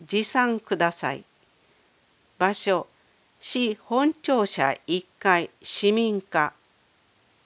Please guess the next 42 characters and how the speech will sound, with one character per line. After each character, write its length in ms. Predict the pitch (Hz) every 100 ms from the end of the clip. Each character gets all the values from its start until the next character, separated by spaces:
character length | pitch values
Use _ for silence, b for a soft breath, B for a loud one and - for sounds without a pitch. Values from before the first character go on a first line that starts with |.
| _ _ _ _ _ 196
マ 240 | 220 277
イ 120 | 311
ナ 220 | 294 262
ン 100 | 262
バ 260 | 254 233 220
ー 40 | -
カ 280 | 220 196
ー 40 | 160
ド 160 | 135
を 200 | 123 123 _
お 120 | 170
持 160 | 202 247
ち 160 | -
の 160 | 190 175
方、 420 | - 135 - 123 _ b b b b _ -
お 140 | 220
得 320 | 311 311 285
で 140 | 254 220
便 340 | 226 214 165
利、 220 | 131 117 _ _ _ _
証 420 | - - 277 294 294
明 280 | 262 254
書 200 | 247 226
の 160 | 190 170
コ 260 | - 262 285
ン 120 | 262
ビ 140 | 254
ニ 180 | 247 233
交 300 | - 240 277
付 160 | 277 277
サ 300 | - 226 202
ー 20 |
ビ 160 | 165 156
ス 200 | - 139
を 160 | 143
ご 220 | 147 180
利 140 | 185 247
用 240 | 233 202
く 160 | - 151
だ 160 | 151
さ 240 | - 135
い。 80 | 123